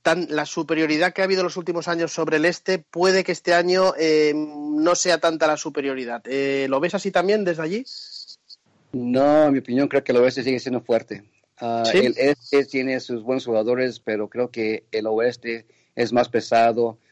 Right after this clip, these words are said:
Speaker 2: más talento se ha venido al oeste que se ha transferido al este. Ah, con la excepción de Kawhi Leonard del, del oeste al este,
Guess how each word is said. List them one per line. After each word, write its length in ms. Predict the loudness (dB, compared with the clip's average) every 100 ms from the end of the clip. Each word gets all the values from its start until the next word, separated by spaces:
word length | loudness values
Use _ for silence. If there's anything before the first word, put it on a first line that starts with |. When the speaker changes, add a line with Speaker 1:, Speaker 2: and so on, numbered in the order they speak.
| _ _
Speaker 2:
más 280 | -2 -2 2
talento 460 | 0 2 0 -2
se 140 | 0 2
ha 60 |
venido 320 | 2 0 -2 0
al 240 | 0 0 -2
oeste 460 | 0 2 0 -2 -6
que 300 | -4 -6 -6
se 220 | -4 2
ha 180 | 2 0
transferido 500 | -6 -4 -2 -2 -2
al 160 | -2 -4
este. 460 | -2 -4 -6 -10 -12 _ _ _ _
Ah, 300 | -2 2 2 0
con 100 | -6
la 40 |
excepción 280 | -6 -2 -2
de 60 |
Kawhi 320 | 2 2 2 2
Leonard 280 | 0 -2
del, 300 | 0 0 0 -2
del 140 | -2
oeste 280 | 2 0 0
al 100 | 0
este, 460 | 0 -2 -4 -4